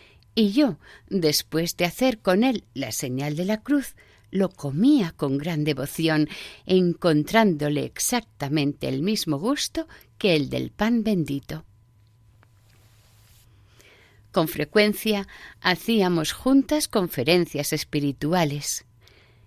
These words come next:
He aquí un ejemplo que entresaco de las cartas de mamá. Nuestras dos queridas pequeñas,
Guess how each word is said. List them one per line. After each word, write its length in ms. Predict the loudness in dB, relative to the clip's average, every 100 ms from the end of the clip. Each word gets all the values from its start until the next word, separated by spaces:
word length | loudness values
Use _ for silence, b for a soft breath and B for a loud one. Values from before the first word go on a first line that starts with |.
| -2
He 200 | 4 4
aquí 340 | 2 0 0 2
un 140 | 2
ejemplo 580 | 0 2 2 2 -2 0
que 120 | 0
entresaco 680 | 0 -2 -4 -2 0 0 2
de 120 | 0
las 260 | -2 -6 0
cartas 420 | 0 0 -6 -4
de 120 | -2
mamá. 340 | -2 -4 -8 -16 _ _ _ _ _ _ _ _ _ _ _ b b b b b b b b b b b -2
Nuestras 560 | 4 4 4 0 2
dos 320 | 4 2 2 -2
queridas 540 | -2 0 0 0 -2
pequeñas, 680 | -4 -2 0 2 2 -2